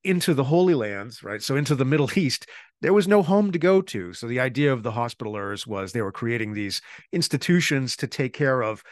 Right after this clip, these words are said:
people who were sick and injured, who were on their way to or from, uh, the Holy Lands, as, in particular, as part of the Crusades. So remember, way back here,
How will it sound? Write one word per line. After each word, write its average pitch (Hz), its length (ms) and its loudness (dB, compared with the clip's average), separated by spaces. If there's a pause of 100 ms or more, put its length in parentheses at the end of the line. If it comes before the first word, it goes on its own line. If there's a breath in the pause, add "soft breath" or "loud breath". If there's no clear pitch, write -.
(200 loud breath)
people 151 260 2
who 139 80 4
were 127 120 2
sick 135 320 0
and 120 140 -4
injured, 113 440 -4 (680)
who 175 120 -2
were 135 300 2
on 139 240 -2
their 131 180 -2
way 117 480 -6
to 139 260 -2
or 104 120 -4
from, 104 420 -8 (460 loud breath)
uh, 104 300 -4
the 127 120 -4
Holy 131 220 0
Lands, 107 300 -2
as, 131 140 -6 (260)
in 151 140 -2
particular, 131 440 0
as 104 80 -4
part 117 300 -2
of 95 100 -10
the 98 80 -12
Crusades. 90 640 -6 (580 loud breath)
So 156 200 2
remember, 139 560 0 (480)
way 185 300 4
back 170 260 2
here, 123 320 0